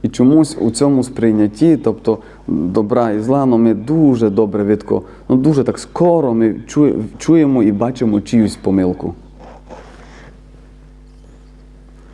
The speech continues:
Цими такими зауваженнями, е, якраз от, е, вже ми якби перейшли до того другої, другої частини зауважень, е, частини Євангелія сьогоднішнього. Це якраз ту частину про учнів.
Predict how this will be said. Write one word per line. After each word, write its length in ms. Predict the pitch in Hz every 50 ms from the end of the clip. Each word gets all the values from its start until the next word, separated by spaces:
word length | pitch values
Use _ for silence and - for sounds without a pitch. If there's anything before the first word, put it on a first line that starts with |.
| - - - - - - - - - - - - - - - - - - - - - - - - - - -
Цими 240 | - - 160 165 156
такими 340 | - 139 - 165 170 160 143
зауваженнями, 920 | 131 135 127 120 127 143 156 139 139 127 120 117 113 117 127 151 117 - -
е, 120 | 104 113 110
якраз 360 | 113 110 127 131 131 127 - 110
от, 280 | 113 107 - - -
е, 500 | 107 107 107 107 107 104 104 104 104 101 101 101 - - - - - -
вже 180 | 110 110 120 123
ми 100 | 123 123
якби 200 | 120 120 117 113
перейшли 400 | 117 127 117 117 117 117 147 135
до 80 | 123 117
того 220 | 120 123 120 117
другої, 340 | 113 120 131 131 131 117 113
другої 480 | 98 107 101 104 117 123 127 127 120
частини 540 | 113 - 113 - - - 131 120 113 110 98 - 87
зауважень, 680 | 101 101 110 107 104 117 123 131 123 120 120 110 95 -
е, 580 | 110 110 104 110 107 101 95 98 92 87 104 104
частини 380 | - 120 113 - 123 117 110
Євангелія 440 | 107 101 107 110 123 135 127 120 110
сьогоднішнього. 800 | - - 113 110 113 113 110 110 - - 110 113 123 131 139 151 147 - - - - - - - - - -
Це 160 | - 123 117
якраз 340 | 113 - 127 117 117 117 120
ту 140 | - 113
частину 380 | 104 - 110 - - 117 110 107
про 160 | - - 110
учнів. 560 | - - 104 98 - - 95 92 92 87 87